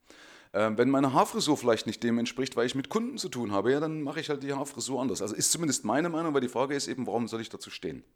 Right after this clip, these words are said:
Das kann, wenn ich mir ein Personal Brand aufbauen will, also eine Personenmarke, kann das wiederum was anderes sein. Aber da sollte ich dann andere Leute mit ins Boot nehmen, ist zumindest meine Überzeugung,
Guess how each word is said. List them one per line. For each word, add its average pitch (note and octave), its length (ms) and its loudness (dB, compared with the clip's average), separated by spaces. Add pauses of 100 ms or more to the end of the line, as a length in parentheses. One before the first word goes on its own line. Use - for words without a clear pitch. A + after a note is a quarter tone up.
(1040)
Das - 160 4
kann, D#3+ 180 6
wenn C#3 100 6
ich G#2+ 100 0
mir G#2 80 2
ein G2 160 -4
Personal D3+ 420 2
Brand D#3+ 440 2
aufbauen D2+ 580 -8
will, C#2+ 160 -14
also - 180 -16
eine C#2 160 -14
Personenmarke, E2 920 -4
kann F2+ 220 -8
das G#2+ 160 -4
wiederum A2 280 -4
was A2 160 -2
anderes D#3+ 360 0
sein. D2 300 -6 (480)
Aber A#2 180 4
da C#3 100 4
sollte C3 280 2
ich D3+ 100 -6
dann A#2+ 140 -2
andere C#3 280 0
Leute C3 280 0
mit C3+ 200 0
ins - 260 -4
Boot - 440 -4
nehmen, C3 300 2
ist - 120 -6
zumindest G2+ 280 -6
meine A#2+ 200 0
Überzeugung, B2+ 560 -2